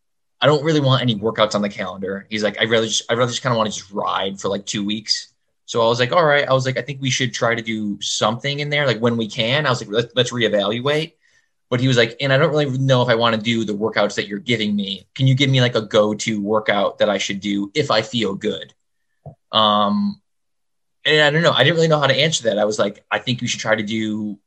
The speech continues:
you know, some of, like, we're, we're going towards something. So at least try to do a little bit of what's on the calendar." Um, but I just kinda wanted, I was curious as to, like, what your thoughts were on that.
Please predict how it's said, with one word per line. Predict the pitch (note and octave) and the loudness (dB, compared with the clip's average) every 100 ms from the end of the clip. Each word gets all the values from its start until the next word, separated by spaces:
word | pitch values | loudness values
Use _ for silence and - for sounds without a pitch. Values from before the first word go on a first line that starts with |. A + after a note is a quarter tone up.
| - | -8
you | A#2+ | -4
know, | G2+ G2 - | -2 -4 -4
some | - - B2 A2+ B2 B2 B2+ - _ _ _ | 0 2 2 2 2 0 -2 -6 _ _ _
of, | A#2 A2+ | -6 -6
like, | - | -6
we're, | C3 B2+ C3+ | 0 0 2
we're | C3 A#2+ | 0 0
going | A2+ A#2+ B2 C3 | -2 0 2 2
towards | B2+ A#2+ B2+ C3 | 2 2 2 0
something. | C#3 C3+ D#3+ | -2 -2 -4
So | D3+ A2 | -2 -4
at | |
least | A#2+ B2+ | -4 -2
try | B2 | 0
to | A#2+ | 0
do | A#2 | -2
a | |
little | G#2 A2+ B2 | -2 0 2
bit | D#3 D#3 | 2 0
of | C3 | -2
what's | C3 C3+ | -2 -2
on | D3 D3 | -4 -4
the | |
calendar." | C#3+ D3+ D3+ D#3 E3 F3 _ _ _ _ _ - | -2 0 0 0 -2 -4 _ _ _ _ _ 0
Um, | A2 G#2+ G#2+ G#2+ G2+ - | 2 4 2 0 -4 -2
but | B2 | 2
I | C3 | 2
just | C3 | 4
kinda | D3 | 4
wanted, | C#3 C3 A#2+ | 6 6 4
I | B2+ | 2
was | B2+ | 2
curious | F3 D#3 D3 | 0 0 0
as | - | -2
to, | |
like, | B2 A2 | -4 -2
what | A#2 A2+ | -2 0
your | A#2 A2+ A2+ G#2+ - | 2 4 4 0 -2
thoughts | A2+ G2+ G2+ | 2 2 0
were | G2+ F#2+ | -4 -4
on | G2+ | -4
that. | F#2 F2 | -6 -10